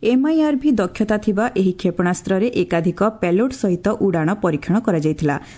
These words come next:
ଭାରତ ମହାସାଗର ଏବଂ ବିସ୍ତୃତ ଭୌଗୋଳିକ କ୍ଷେତ୍ରରେ ଏହି ପରୀକ୍ଷଣ କରାଯାଇଥିବା ଡିଆର୍ଡିଓ ପକ୍ଷରୁ ସୂଚନା ମିଳିଛି। ପ୍ରତିରକ୍ଷା ମନ୍ତ୍ରୀ ରାଜନାଥ ସିଂ ଡିଆର୍ଡିଓର ସଫଳତା ପାଇଁ ଭାରତୀୟ ସେନା ଓ ଶିଳ୍ପ ସଂସ୍ଥାକୁ ପ୍ରଶଂସା କରିଛନ୍ତି। ଦେଶର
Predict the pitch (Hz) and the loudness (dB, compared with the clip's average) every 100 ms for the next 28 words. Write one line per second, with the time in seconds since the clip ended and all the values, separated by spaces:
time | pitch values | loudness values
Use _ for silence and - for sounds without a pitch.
0 | - 220 233 269 269 254 190 180 175 180 | -2 0 2 -2 2 2 2 0 0 0
1 | 208 190 180 175 175 185 - 180 175 180 | 0 0 0 0 0 -2 -2 -2 0 -2
2 | 180 214 214 285 269 220 - - 180 180 | 0 -2 0 0 0 -2 -2 -4 -2 -2
3 | 185 202 226 277 - 165 160 208 196 180 | 0 0 0 0 -2 -2 -2 0 0 0
4 | - 175 165 202 214 226 233 202 175 175 | -2 -2 0 0 0 0 0 0 0 0
5 | 160 175 165 170 - 214 240 254 196 170 | 2 0 0 -4 -2 0 0 0 0 2
6 | 160 156 156 180 160 - - - 254 247 | 2 0 0 -2 -2 -6 -20 -4 -2 0
7 | 311 311 339 294 285 294 277 190 175 185 | -2 -2 2 4 4 2 0 0 0 0
8 | 156 - 180 240 247 202 185 165 160 165 | 0 0 2 2 2 2 2 2 2 2
9 | 156 - 170 247 277 196 - 147 - 196 | 0 -2 -2 0 0 0 0 0 0 -2
10 | 185 175 160 156 175 175 180 254 - - | -2 0 -2 0 2 2 2 -2 -10 -4
11 | 220 220 262 247 339 - 180 - 180 247 | -2 0 0 0 -2 0 -2 -2 -4 -2
12 | 247 190 - 170 160 147 151 180 160 160 | -2 0 0 0 0 -2 -2 -2 0 -2
13 | - - - 226 262 262 | -4 -12 -4 2 2 2